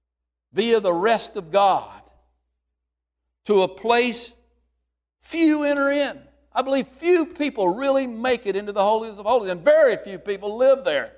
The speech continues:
God wants us to live there. And I can tell you from experience, if you'll make the effort by faith to study this book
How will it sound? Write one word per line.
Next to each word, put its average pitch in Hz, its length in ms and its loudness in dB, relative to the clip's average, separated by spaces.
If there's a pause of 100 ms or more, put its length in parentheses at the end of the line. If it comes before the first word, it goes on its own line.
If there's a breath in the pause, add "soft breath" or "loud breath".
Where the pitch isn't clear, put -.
(920)
God 320 200 2
wants 226 160 0
us 196 100 -4
to 226 100 0
live 320 420 -2
there. - 440 -8 (3750)
And 139 140 -4
I 180 100 0
can 185 160 -8
tell 202 180 -6
you 202 140 -8
from 170 220 -12
experience, 131 720 -12 (2250)
if 117 120 -20
you'll 208 200 -6
make 175 300 -4
the - 140 -18 (100)
effort - 440 -12
by 143 200 -6
faith 139 600 -12 (2000)
to 127 60 -12
study 185 440 -6
this 127 200 -14
book 107 480 -16